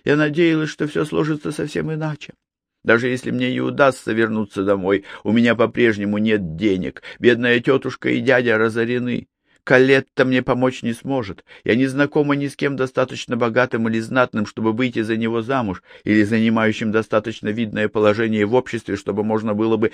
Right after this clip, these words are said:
без опасений стать его любовницей. Я могла бы пойти на сцену, но и там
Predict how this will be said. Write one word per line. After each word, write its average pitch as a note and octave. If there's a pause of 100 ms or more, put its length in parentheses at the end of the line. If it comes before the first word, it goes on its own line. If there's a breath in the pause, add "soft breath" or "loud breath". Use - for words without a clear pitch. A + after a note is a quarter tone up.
(120)
без A2+
опасений B2
стать A#2+
его B2
любовницей. C3+ (480)
Я A2
могла B2+
бы D3
пойти A#2
на A#2
сцену, F2 (500)
но G#2+
и G2
там B2